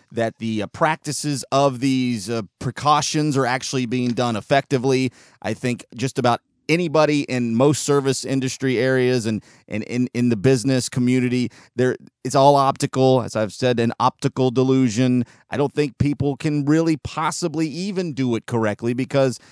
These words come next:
the spreading of germs is so easy to do. But it is all about how, how you look and what you're doing and why you're doing it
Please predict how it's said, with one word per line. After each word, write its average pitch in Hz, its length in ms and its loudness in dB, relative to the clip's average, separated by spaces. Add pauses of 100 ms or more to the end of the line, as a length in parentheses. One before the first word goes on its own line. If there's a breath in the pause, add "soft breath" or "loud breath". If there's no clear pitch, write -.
(160 soft breath)
the 131 80 -2
spreading 165 420 0
of 151 80 -4
germs 127 340 2
is 123 120 -4
so 139 220 0
easy 110 540 -2
to 107 120 -4
do. 85 400 -4 (400 soft breath)
But 143 260 4
it 139 120 2
is 156 280 2
all 160 240 8
about 160 360 4
how, 95 600 -8
how 139 140 2
you 180 140 0
look 165 280 2
and 98 100 -4
what 127 160 0
you're 156 60 -6
doing 156 340 0
and 120 140 -2
why 127 160 4
you're 165 140 -2
doing 147 340 0
it 143 140 -4